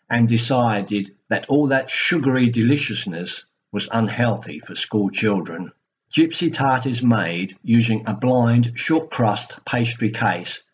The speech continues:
and only two other ingredients. These two ingredients are brown sugar and evaporated milk. Gypsy tart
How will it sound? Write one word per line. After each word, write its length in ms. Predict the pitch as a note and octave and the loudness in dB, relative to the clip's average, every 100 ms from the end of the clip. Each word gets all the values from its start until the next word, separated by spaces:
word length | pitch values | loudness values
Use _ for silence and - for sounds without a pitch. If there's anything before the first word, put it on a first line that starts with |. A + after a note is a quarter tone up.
| - | -4
and 180 | A2+ A2+ | -2 0
only 520 | B2+ E3 A#2 F2+ G2+ G2 | 0 2 2 2 -2 -4
two 320 | - D3+ D#3 | 0 2 2
other 240 | A#2 A2+ | 0 0
ingredients. 960 | A#2+ A#2 A#2 A#2 F#2 E2 C#2+ - - - _ - - _ | 4 2 4 2 0 -2 -8 -12 -14 -14 _ -20 -20 _
These 340 | A2+ C#3 E3 - | 2 4 2 -2
two 220 | - C3+ | 0 0
ingredients 800 | - B2 A#2 A2 G#2 G#2+ B2+ - | 4 4 4 2 4 2 0 -2
are 480 | G#2+ F2 E2 F#2 A#2 - _ - | -2 0 -2 -6 -10 -16 _ -2
brown 300 | C3 D#3 D#3+ | 0 0 -4
sugar 560 | - G2+ F2 F#2 A#2 - - | -4 -4 -2 -6 -6 -12 -4
and 120 | G2+ | -2
evaporated 760 | F#2+ B2 A#2 - G#2 F#2+ G2+ F#2 | 0 0 -2 0 0 0 -2 -2
milk. 540 | G2+ E2+ - - - _ _ _ _ _ _ _ | 0 -2 -6 -12 -16 _ _ _ _ _ _ _
Gypsy 400 | E3 E3 - E3+ | 0 0 -4 -4
tart 460 | - A2 G2 - | -2 2 2 0